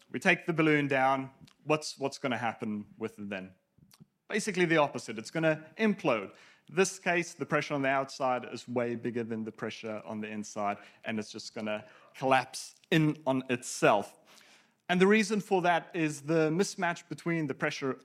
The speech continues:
on the inside and the pressure on the outside. And in, but in both cases, the balloon is just completely destroyed and ripped apart. Now, it's this principle of integrity, of, um,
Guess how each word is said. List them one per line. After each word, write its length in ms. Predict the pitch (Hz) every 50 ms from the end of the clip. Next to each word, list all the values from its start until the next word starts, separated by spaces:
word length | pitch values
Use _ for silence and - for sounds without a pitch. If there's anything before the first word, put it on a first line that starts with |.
| _ -
on 80 | 147 143
the 60 | 151
inside 560 | 196 226 214 - - 214 208 208 202 185 165 - _ _ _ -
and 460 | 147 147 147 147 151 151 147 147 135
the 240 | 139 143 143 139 139 - -
pressure 420 | - 131 135 - - 135 135 135 - -
on 280 | - 127 123 123 123 117 - - - - _ _ -
the 160 | 131 131 131
outside. 560 | 139 143 143 143 - - 131 113 110 110 110 - - - - -
And 140 | - 135 143
in, 140 | 139 135 -
but 120 | - 175 165
in 120 | 175 175
both 300 | 160 185 185 185 180 -
cases, 600 | - 180 156 151 - - 156 151 143 131 - - - -
the 100 | 135 135
balloon 340 | 123 135 139 135 135 131 127
is 100 | 120 -
just 240 | - 131 120 - -
completely 540 | 131 113 - 120 117 113 - 113 113 110 104
destroyed 600 | 101 113 107 - - - 113 107 104 104 101 - -
and 280 | 107 104 101 101 98 - 110
ripped 240 | 113 113 - -
apart. 320 | 117 107 - 117 82 69 - - _ _ _ _ _ _ _ _ _ _ _ _ _ _ _ _ _ _ _ _ _ -
Now, 100 | 170 180
it's 120 | 175 -
this 180 | - 214 220 -
principle 680 | - - 220 214 202 - - 156 165 165 202 226 - -
of 360 | 160 151 147 147 143 139 - - _ - - _ _ _
integrity, 720 | - 143 135 - - 160 151 135 139 131 117 127 160 180 160 -
of, 300 | 143 131 127 123 - - -
um, 420 | 135 127 123 120 120 120 120 107